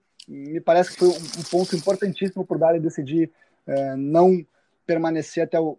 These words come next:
até o fim de, de, da temporada, pelo menos, é que o, o Dali sabia que não, não ia ter espaço no Inter, né, com o Cudê. E ele ressaltou mais de uma vez que o Cudê segue sendo amigo dele, mas era uma questão de preferência do treinador, né?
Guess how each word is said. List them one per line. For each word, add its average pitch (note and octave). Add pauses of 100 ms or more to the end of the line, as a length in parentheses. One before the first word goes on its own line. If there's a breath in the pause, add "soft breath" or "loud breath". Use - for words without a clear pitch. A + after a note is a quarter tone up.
até D3+
o D3+
fim D#3+
de, C#3
de, C3 (100)
da C#3
temporada, C#3+
pelo B2
menos, F3 (560)
é D3
que E3+
o, E3
o F3
Dali F3
sabia F#3+
que A3+
não, A3
não G#3
ia G3
ter G3
espaço F#3+
no A3+
Inter, A3+
né, C3+ (460 loud breath)
com D#3+
o D#3
Cudê. F#3+ (240)
E D#3
ele F3
ressaltou F#3+
mais F3+
de F3
uma F#3+
vez F#3
que -
o F#3+
Cudê F#3
segue F3+
sendo F3+
amigo F3
dele, F3+
mas G3
era D#3+
uma E3
questão E3+
de F3
preferência F3
do F3+
treinador, F#3+
né? C#3